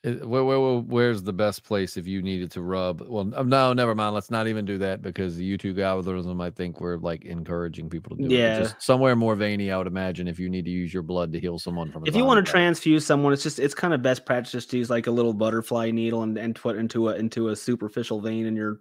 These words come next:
Speaker 2: forearm.
Speaker 1: Hmm. There you go. Don't
Speaker 2: So,
Speaker 1: go trying to cut
Speaker 2: yeah,
Speaker 1: yourselves.
Speaker 2: don't, yeah,
Speaker 1: Don't
Speaker 2: please
Speaker 1: do
Speaker 2: do
Speaker 1: it.
Speaker 2: not, yeah. This is not medical advice, but don't give transfusions via your palm.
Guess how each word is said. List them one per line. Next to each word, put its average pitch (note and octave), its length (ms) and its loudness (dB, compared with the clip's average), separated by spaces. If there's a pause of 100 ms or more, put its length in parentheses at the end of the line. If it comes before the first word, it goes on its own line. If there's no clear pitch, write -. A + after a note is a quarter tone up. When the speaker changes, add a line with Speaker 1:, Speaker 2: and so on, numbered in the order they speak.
Speaker 2:
forearm. A2+ 760 0 (560)
Speaker 1:
Hmm. D2+ 320 -2 (240)
There E2+ 140 -2
you C#2 140 -2
go. B1+ 360 -4
Don't F#2 200 6
Speaker 2:
So, - 20 10
Speaker 1:
go F2+ 140 6
trying F2 260 0
to E2 60 -2
cut - 220 0
Speaker 2:
yeah, A#2 220 2
Speaker 1:
yourselves. C2+ 100 -2
Speaker 2:
don't, C3 380 2
yeah, A#2 200 0 (160)
Speaker 1:
Don't C#3+ 180 6
Speaker 2:
please F2+ 140 4
Speaker 1:
do - 60 0
Speaker 2:
do - 40 0
Speaker 1:
it. C3 40 0
Speaker 2:
not, B2+ 320 0
yeah. A2+ 420 -2
This B2+ 180 0
is A#2+ 100 0
not D3 180 6
medical D#3 240 2
advice, C3 340 4
but G#2+ 160 -4
don't A#2+ 300 -2 (640)
give A#2+ 200 2
transfusions A#2 720 -2
via A2 220 0
your G#2+ 140 -2
palm. G#2+ 520 -4